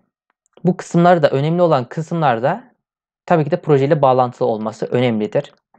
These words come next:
Ee, ailenizden uzak kalmayı nasıl karşılayabilirsiniz ve bunun üstesinden nasıl gelebilirsiniz?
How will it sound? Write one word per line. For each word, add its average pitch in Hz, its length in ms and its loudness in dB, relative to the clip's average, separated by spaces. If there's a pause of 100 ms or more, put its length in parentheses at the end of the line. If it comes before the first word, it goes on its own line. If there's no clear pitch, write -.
(640)
Ee, 156 40 4 (540)
ailenizden 196 460 2
uzak 180 300 -4
kalmayı 160 400 0
nasıl 160 320 0 (520)
karşılayabilirsiniz 113 1200 -4
ve 151 220 6
bunun 151 200 0
üstesinden 143 440 -2
nasıl 135 200 -6
gelebilirsiniz? 113 720 -2